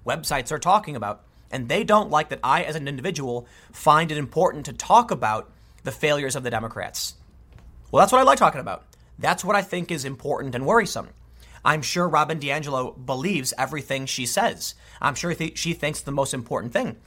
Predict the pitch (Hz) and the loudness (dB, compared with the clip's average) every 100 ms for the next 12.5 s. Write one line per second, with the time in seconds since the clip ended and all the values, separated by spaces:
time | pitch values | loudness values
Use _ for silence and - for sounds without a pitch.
0 | - - - 127 135 151 - 156 - 151 | -20 -10 -2 -2 -2 -6 -6 -6 -6 -6
1 | 131 151 214 285 - _ _ - 147 185 | -2 4 4 4 -6 _ _ -10 -6 -4
2 | 202 226 262 160 110 104 - 139 196 233 | 2 2 2 0 -4 -8 -6 -2 0 0
3 | 262 269 101 - - - 156 - 151 208 | -2 -4 -8 -12 -16 -4 -4 0 2 2
4 | 220 233 196 185 151 147 139 190 104 113 | 0 -6 -4 -2 -2 -4 -4 -4 -4 -6
5 | - 127 175 165 147 - 139 120 190 156 | -8 -8 -8 -2 -2 0 -4 -4 -4 -4
6 | 110 - - - 190 214 - 254 240 262 | -4 -10 -14 -2 6 6 8 4 4 2
7 | - 208 202 170 202 156 - - 185 175 | 2 -4 -4 0 2 2 -2 -6 -4 -2
8 | 170 143 143 143 135 135 113 - - 233 | -2 0 0 0 -4 -4 -6 -12 -6 -4
9 | 156 117 - - - - 214 208 180 - | -2 -2 -2 0 0 0 -2 -2 -6 -6
10 | 185 175 196 - - - - - - - | -10 -8 -10 -8 -10 -10 -16 -20 -12 -6
11 | 202 202 214 220 - - 156 220 247 - | -4 -4 -8 -10 -16 2 6 8 6 6
12 | 240 226 170 127 107 | 4 4 0 -4 -8